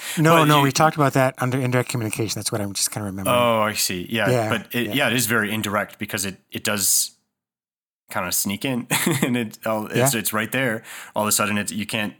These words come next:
Speaker 2: put up your
Speaker 1: Yeah.
Speaker 2: resistances the way you usually
Speaker 1: Yeah.
Speaker 2: do to that type of thing. Um, but just the idea that almost abstract types of art or n-, non, you, you wouldn't necessarily think of this as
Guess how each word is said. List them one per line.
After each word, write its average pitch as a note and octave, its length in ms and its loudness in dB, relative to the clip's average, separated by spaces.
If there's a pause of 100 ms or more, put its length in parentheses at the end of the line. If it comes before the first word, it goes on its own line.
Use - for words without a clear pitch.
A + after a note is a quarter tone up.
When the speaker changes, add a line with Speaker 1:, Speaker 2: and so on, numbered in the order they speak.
(540)
Speaker 2:
put A#2 140 -4
up A2+ 160 -2
your G#2 120 0
Speaker 1:
Yeah. G2 40 -2
Speaker 2:
resistances G2 640 -2
the G#2 80 -6
way F#2+ 180 -4
you F#2 140 -4
usually F#2 400 -2
Speaker 1:
Yeah. A#2 80 -4
Speaker 2:
do F#2+ 220 -4 (500)
to A2 100 -4
that F#2+ 240 -2
type F#2 220 -8
of F#2+ 80 -10
thing. - 360 -10
Um, F#2 460 -6 (260)
but G#2+ 240 -4
just - 300 -2
the G#2 160 -2
idea G2 360 -2
that F2+ 300 -4 (1200)
almost A2 380 -2
abstract G2 840 0 (400)
types G#2 280 -2
of F2+ 200 -6
art G2+ 300 -4 (100)
or F#2 420 -6 (280)
n-, G#2 160 -2 (160)
non, G2+ 580 -4 (400)
you, G2+ 220 -4
you A2 120 -4
wouldn't A2+ 240 0
necessarily G#2+ 520 -2
think G#2+ 240 -6
of F#2+ 120 -8
this G2+ 240 -2
as G2 380 -2